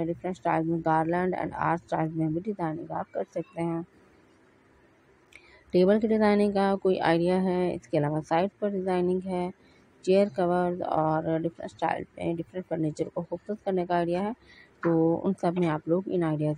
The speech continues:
को apply कर सकते हैं। So, I hope कि video आप लोगों के लिए बहुत यूनिक है, आपको बहुत अच्छी लगेगी। और मज़ीद idea चाहिए तो channel की प्लेलिस्ट को open कर लें।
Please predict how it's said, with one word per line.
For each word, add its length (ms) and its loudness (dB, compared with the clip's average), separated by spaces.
को 180 -2
apply 300 -4
कर 140 -6
सकते 360 -14
हैं। 260 -6
So, 160 0
I 200 2
hope 360 0
कि 80 2
video 260 2
आप 180 0
लोगों 240 -2
के 80 -4
लिए 100 0
बहुत 240 -2
यूनिक 380 -2
है, 80 -2
आपको 240 -8
बहुत 220 -6
अच्छी 240 -12
लगेगी। 440 -2
और 340 4
मज़ीद 320 2
idea 300 4
चाहिए 320 0
तो 80 -6
channel 300 -2
की 100 -10
प्लेलिस्ट 440 -2
को 60 0
open 200 -4
कर 180 -4
लें। 260 -2